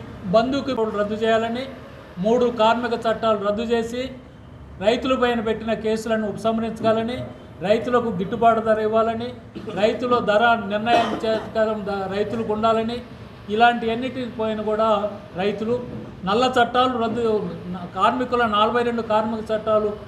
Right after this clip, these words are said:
రద్దు చేసి, ఏ అయితే లేబర్ కోడ్లు పెట్టారో ఆ నాలుగు లేబర్ కోడ్లు రద్దు చేయాలనేటటువంటి అంశంపైన కార్మికులు ఈ బంద్కు పిలిపేయడం జరిగింది.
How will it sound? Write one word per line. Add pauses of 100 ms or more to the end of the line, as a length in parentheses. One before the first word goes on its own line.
(260)
రద్దు
చేసి,
ఏ
అయితే
లేబర్
కోడ్లు
పెట్టారో (360)
ఆ
నాలుగు
లేబర్
కోడ్లు
రద్దు
చేయాలనేటటువంటి
అంశంపైన (440)
కార్మికులు (300)
ఈ
బంద్కు
పిలిపేయడం
జరిగింది.